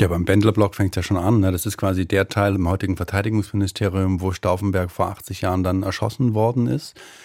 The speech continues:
direkt nach dem gescheiterten Attentat. Es gibt allerdings auch Zahlen, die ja jetzt schon sagen, dass wenige, vor allem junge Menschen, irgendwas mit dem Namen Stauffenberg anfangen können, dass der quasi ja schon auch Geschichte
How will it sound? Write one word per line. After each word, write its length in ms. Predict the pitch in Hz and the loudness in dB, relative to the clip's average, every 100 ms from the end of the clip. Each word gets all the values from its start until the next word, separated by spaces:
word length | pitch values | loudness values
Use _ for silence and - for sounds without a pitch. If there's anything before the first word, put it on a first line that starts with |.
| - - - | -20 -18 -2
direkt 320 | 110 107 110 | 0 0 0
nach 200 | 107 101 | 0 0
dem 180 | - 110 | 2 0
gescheiterten 540 | 104 - 107 113 - 107 | 0 -2 0 -2 -4 -4
Attentat. 520 | - 123 123 123 - - - 127 | -4 -4 0 -2 -2 -12 -16 -14
Es 180 | - - | -6 0
gibt 280 | - 143 - | 0 0 0
allerdings 300 | 135 135 131 | 4 4 2
auch 140 | 127 | -2
Zahlen, 400 | - 127 117 127 | -4 0 2 2
die 140 | 117 117 | 0 2
ja 180 | 117 110 - | 2 0 -6
jetzt 480 | 120 - 113 139 | -14 -8 -6 -4
schon 180 | - 151 | 0 2
sagen, 420 | 101 87 90 95 | 2 0 0 -4
dass 260 | 90 87 - | -6 -12 -10
wenige, 680 | 98 98 110 131 113 107 101 | -6 -2 0 0 0 -2 -2
vor 220 | - 104 | -6 -4
allem 120 | 98 101 | -2 0
junge 220 | 104 120 | 0 0
Menschen, 320 | 104 101 104 | 0 -2 -4
irgendwas 300 | 101 104 92 | -2 -2 -2
mit 140 | 101 92 | -6 -2
dem 100 | 95 | -2
Namen 280 | 90 95 | 0 -2
Stauffenberg 840 | 92 92 95 104 95 92 95 - - _ _ _ _ | -4 -4 -4 -4 -2 -2 -2 -8 -20 _ _ _ _
anfangen 600 | 113 165 170 - 87 76 85 | -4 -4 -4 -6 -6 -6 -8
können, 280 | 82 82 | -6 -2
dass 140 | 82 82 | -4 -2
der 320 | 95 90 90 | 0 0 -2
quasi 400 | - - 95 98 | -6 -2 0 2
ja 240 | 95 92 | 0 0
schon 160 | 92 - | -2 -4
auch 200 | 104 98 | -4 -4
Geschichte 560 | 98 - 143 - 87 | -4 -2 -2 -2 -4